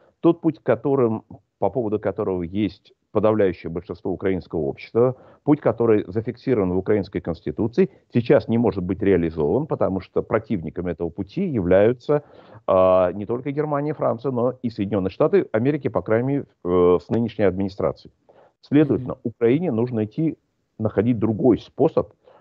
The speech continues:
Speaker 1: другой выход из этой ситуации. Естественно, что и другой вариант, который предлагали некоторые лица, говоря о том, что, а почему бы тебе теперь, значит, Украине не получить бы статус основного союзника Соединённых Штатов за пределами нато?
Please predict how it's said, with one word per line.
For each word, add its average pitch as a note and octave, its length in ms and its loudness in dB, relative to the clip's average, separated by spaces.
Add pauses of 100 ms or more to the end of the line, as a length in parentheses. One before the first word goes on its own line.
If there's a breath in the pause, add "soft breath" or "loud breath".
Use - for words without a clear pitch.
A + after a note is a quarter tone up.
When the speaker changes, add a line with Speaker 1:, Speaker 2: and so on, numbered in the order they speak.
(120 soft breath)
Speaker 1:
другой A#2 460 2
выход F#2 640 -4
из F#2 160 -8
этой F#2+ 220 -2
ситуации. - 720 -4 (240 soft breath)
Естественно, C3 640 0
что B2+ 240 -2
и A#2+ 40 2
другой B2+ 340 0
вариант, A2+ 300 2
который G2 300 -2
предлагали G2+ 480 0
некоторые G2+ 500 -4
лица, A2 460 -2 (260 soft breath)
говоря G#2+ 240 4
о F#2+ 40 -2
том, F2 160 -8
что, - 180 -8
а G2 300 2 (100)
почему D#3+ 300 -12
бы C#3 80 -10
тебе F#2+ 180 -12
теперь, B2 380 -4 (240 soft breath)
значит, F#2+ 260 -8
Украине A#2 380 0
не A2+ 100 0
получить G2 400 -2
бы F#2 300 2
статус C3+ 600 0 (120)
основного A2 500 -2
союзника F#2+ 540 -4
Соединённых F#2 340 -2
Штатов D#3 300 2
за G2+ 80 -2
пределами F#2+ 480 0
нато? D2+ 320 -8